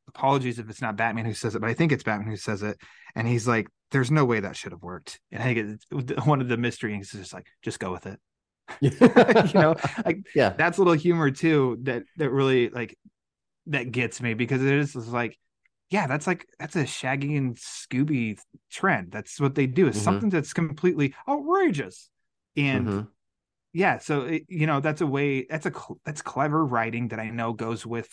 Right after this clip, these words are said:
Speaker 1: the Brave and the Bold
Speaker 2: Yeah.
Speaker 1: crew of, like, a way of, like, acknowledging of, like, "Yeah, we know it's ridiculous, but just go with it." So, I mean, you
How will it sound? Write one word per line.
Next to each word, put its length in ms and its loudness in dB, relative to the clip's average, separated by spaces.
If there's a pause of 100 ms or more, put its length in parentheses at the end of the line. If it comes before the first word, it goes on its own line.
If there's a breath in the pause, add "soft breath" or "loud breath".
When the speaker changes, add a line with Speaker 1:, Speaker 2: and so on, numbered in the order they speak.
Speaker 1:
the 160 -8
Brave 280 -4
and 100 -6
the 60 -6
Bold 380 -4 (540 soft breath)
Speaker 2:
Yeah. 220 2
Speaker 1:
crew 260 4
of, 240 -2
like, 320 -4
a 80 0
way 360 0
of, 140 -2
like, 140 -4
acknowledging 1120 -2 (640)
of, 240 -2
like, 360 -4
"Yeah, 140 -2
we 100 -4
know 100 -4
it's 140 -10
ridiculous, 420 -6
but 100 -16
just 180 -14
go 100 -4
with 140 -10
it." 100 -16
So, 300 2
I 40 0
mean, 220 0
you 180 2